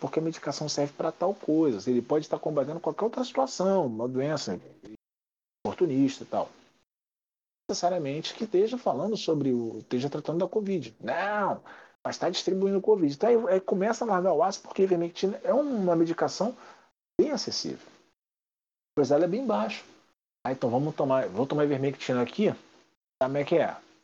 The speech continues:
Pra não ter covid. Aí quer meter a cara na rua com, com máscara. Sem máscara, desculpa. Meter a cara na rua sem máscara. "Poxa, mas eu tô contaminado, mas eu tomei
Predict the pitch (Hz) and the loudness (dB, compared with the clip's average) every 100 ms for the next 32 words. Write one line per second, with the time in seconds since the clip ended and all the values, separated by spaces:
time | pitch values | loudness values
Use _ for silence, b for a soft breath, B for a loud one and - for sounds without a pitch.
0 | _ _ _ _ _ 110 120 135 143 135 | _ _ _ _ _ -4 -2 0 -2 2
1 | 180 147 113 135 175 160 160 160 165 160 | 2 4 2 0 -2 0 0 0 0 0
2 | 156 160 135 135 147 143 156 156 147 131 | 0 0 0 2 0 0 -2 0 0 -2
3 | 170 160 120 - 117 - _ _ _ _ | -2 -2 -2 -6 -10 -14 _ _ _ _
4 | _ - 156 135 - 92 - - - - | _ -4 0 0 0 -4 -10 -10 -10 -14
5 | _ _ _ 117 120 127 123 131 165 120 | _ _ _ -4 -2 -4 -4 -2 -2 -4
6 | - - - _ _ _ _ _ _ _ | -6 -16 -20 _ _ _ _ _ _ _
7 | _ _ _ _ _ _ _ - 233 180 | _ _ _ _ _ _ _ -16 -12 -2
8 | 170 165 165 160 147 139 139 147 156 160 | -2 0 0 2 2 2 2 0 0 0
9 | 170 | 0